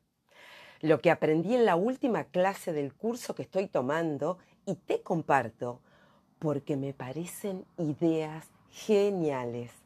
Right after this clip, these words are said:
Los míos, mis silos,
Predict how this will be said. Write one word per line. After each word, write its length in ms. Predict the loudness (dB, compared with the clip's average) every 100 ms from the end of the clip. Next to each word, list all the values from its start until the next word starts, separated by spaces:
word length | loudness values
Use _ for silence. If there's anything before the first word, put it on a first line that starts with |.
| _ _ _ _ _ _ 0
Los 300 | 0 0 0
míos, 420 | 0 2 0 -4 _ -10
mis 360 | -2 2 2 0
silos, 540 | -6 -6 -4 -4 -6